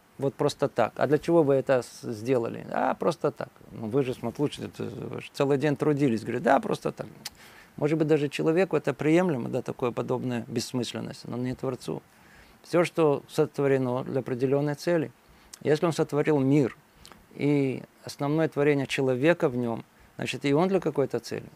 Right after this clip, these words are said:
Это каждый из нас должен понимать осознавание. Он приходит в мир для определённой цели, для чего-то. Значит, он должен прояснить, выяснить,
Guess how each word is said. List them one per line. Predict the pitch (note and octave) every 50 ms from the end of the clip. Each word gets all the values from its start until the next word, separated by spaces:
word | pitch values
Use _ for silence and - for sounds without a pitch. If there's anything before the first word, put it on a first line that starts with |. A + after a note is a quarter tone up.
| - _ - - - _ _ - - _ _ _ _ -
Это | - B2 -
каждый | - D#3 D#3+ D#3 D#3 E3
из | D3+ C#3
нас | D#3 E3+ E3+
должен | D3+ D#3 C#3+ C#3 C#3+ D3+
понимать | C#3 D3+ C#3+ D3 D#3 D#3 D#3 D#3
осознавание. | D3+ C3 D3 C#3 C3 D#3 D3 D3 F3 F#3 D#3+ C3
Он | A#2
приходит | G#2 A#2+ A#2 - D3+ D3+ C#3 B2+
в |
мир | C3 C3 C3+ C3+ C3+ C3+ D3 - - - - - -
для | - B2 B2
определённой | A#2+ - C3+ B2+ A#2+ C3+ C#3 D3 D3+ D3+ C#3+
цели, | - - F3 F3+ E3 D3
для | B2 A#2+ B2
чего-то. | - - - C#3 C#3 D#3 E3 D3+ C#3 - - - D3 - _ - - - - - - _ _ _ -
Значит, | A#2+ B2 A#2 -
он | C#3 C#3
должен | C3+ C#3+ C3 D3 C#3
прояснить, | A#2 - C#3 C#3 - - - F3+ E3+ C#3+ B2
выяснить, | C3 D#3+ E3+ D#3+ C#3 - - A2+ G#2+